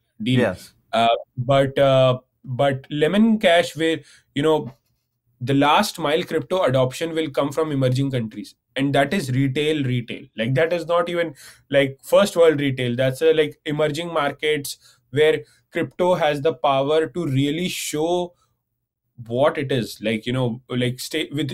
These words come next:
Speaker 1: inflation-rid economies where Argentina has, like, what, sixty percent, seventy percent,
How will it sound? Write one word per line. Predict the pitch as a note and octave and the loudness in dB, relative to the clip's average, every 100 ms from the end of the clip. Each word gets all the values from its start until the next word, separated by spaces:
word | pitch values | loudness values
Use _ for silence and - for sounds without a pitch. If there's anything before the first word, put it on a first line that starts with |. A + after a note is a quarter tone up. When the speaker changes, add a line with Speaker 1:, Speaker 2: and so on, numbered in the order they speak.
| - | -4
Speaker 1:
inflation-rid | B2+ C#3 C#3+ D#3 - E3+ D3+ D3 | -4 -2 -2 -4 -4 -6 -6 -4
economies | C3+ C#3 C#3+ C#3+ C#3 C#3 | -2 0 -2 -2 -2 -2
where | C#3+ - | -2 -2
Argentina | B2 C#3+ C3+ D3+ | -4 -2 -4 -2
has, | D3 C3+ C3 | -2 -2 -2
like, | C3+ | -4
what, | C#3 B2+ - - _ _ _ | -2 -4 -6 -20 _ _ _
sixty | - - - F3+ | -12 -8 -6 -6
percent, | D#3+ D#3+ E3 D#3 | -8 -2 -2 0
seventy | D#3 C#3+ C#3+ | 0 0 -4
percent, | D3+ C#3 D3 C#3+ | -6 -4 -4 -4